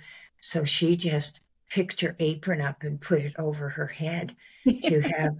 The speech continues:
Speaker 1: the quiet time with the
Speaker 2: Mm-hmm.
Speaker 1: Lord.
Speaker 2: Mm-hmm.
Speaker 1: And when the children saw that apron over her head,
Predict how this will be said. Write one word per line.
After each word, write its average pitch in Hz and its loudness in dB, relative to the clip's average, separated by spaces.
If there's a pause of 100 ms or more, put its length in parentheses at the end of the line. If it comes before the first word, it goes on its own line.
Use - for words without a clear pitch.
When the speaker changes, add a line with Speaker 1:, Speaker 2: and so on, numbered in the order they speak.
Speaker 1:
the 151 -8 (140)
quiet 160 -2
time 143 0 (320)
with 151 6
the 190 8
Speaker 2:
Mm-hmm. 143 6
Speaker 1:
Lord. 147 -2 (460)
Speaker 2:
Mm-hmm. 185 6
Speaker 1:
And 151 8
when 151 2
the 147 -4
children 160 0 (160)
saw 151 0
that 151 0
apron 160 2
over 143 0
her - 0
head, 143 0